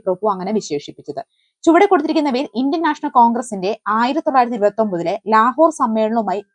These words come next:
ബന്ധപ്പെടാത്ത തീരുമാനങ്ങൾ കണ്ടെത്താനാണ് പറഞ്ഞേക്കുന്നത്. ലാഹോർ സമ്മേളനം, ഇന്ത്യൻ നാഷണൽ കോൺഗ്രസിന്റെ ആയിരത്തി തൊള്ളായിരത്തി ഇരുപത്തൊമ്പതിൽ നടന്ന ലാഹോർ സമ്മേളനം ഏറ്റവും പ്രധാനപ്പെട്ട സമ്മേളനമാണ്. എപ്പോഴും പ്രീവിയസ് ഇയർ ലാഹോർ സമ്മേളനത്തെ ഡിപ്പെൻഡ് ചെയ്തുകൊണ്ടാണ്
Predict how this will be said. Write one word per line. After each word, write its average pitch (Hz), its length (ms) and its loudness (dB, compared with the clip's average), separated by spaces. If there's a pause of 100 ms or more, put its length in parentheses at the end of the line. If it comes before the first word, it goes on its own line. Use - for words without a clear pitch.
(120)
ബന്ധപ്പെടാത്ത 240 920 0
തീരുമാനങ്ങൾ 185 680 -2 (400)
കണ്ടെത്താനാണ് 233 560 2
പറഞ്ഞേക്കുന്നത്. 165 540 -8
ലാഹോർ 185 380 -4
സമ്മേളനം, 214 340 -2
ഇന്ത്യൻ 208 140 -4
നാഷണൽ 208 180 -6
കോൺഗ്രസിന്റെ 214 520 0
ആയിരത്തി 226 160 0
തൊള്ളായിരത്തി 208 200 -6
ഇരുപത്തൊമ്പതിൽ 202 380 -4
നടന്ന 202 180 -6
ലാഹോർ 196 380 -2
സമ്മേളനം 208 300 -2
ഏറ്റവും 311 320 2
പ്രധാനപ്പെട്ട 220 420 0
സമ്മേളനമാണ്. 196 640 -4 (460)
എപ്പോഴും 339 480 4
പ്രീവിയസ് 269 400 -6
ഇയർ 277 100 -2 (120)
ലാഹോർ 240 380 4
സമ്മേളനത്തെ 233 580 -4 (300)
ഡിപ്പെൻഡ് 233 320 -2
ചെയ്തുകൊണ്ടാണ് 220 340 0